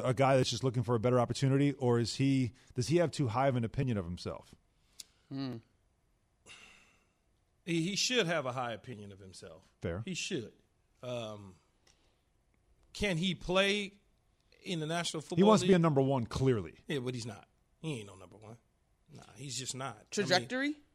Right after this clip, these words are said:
Speaker 2: Can he get
Speaker 3: he,
Speaker 2: there?
Speaker 3: he can be a good football player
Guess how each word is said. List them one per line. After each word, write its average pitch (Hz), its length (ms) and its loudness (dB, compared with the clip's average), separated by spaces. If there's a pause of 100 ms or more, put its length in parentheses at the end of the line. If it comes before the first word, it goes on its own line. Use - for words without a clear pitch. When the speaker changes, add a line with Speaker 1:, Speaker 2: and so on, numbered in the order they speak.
(140)
Speaker 2:
Can 185 100 -8
he 160 60 -2
get 147 80 0
Speaker 3:
he, - 60 -6
Speaker 2:
there? 254 160 -4 (180)
Speaker 3:
he 262 200 0
can 233 240 -4
be 170 480 -4 (640)
a 147 240 -2
good 151 440 2 (240)
football 156 520 0
player 123 480 -6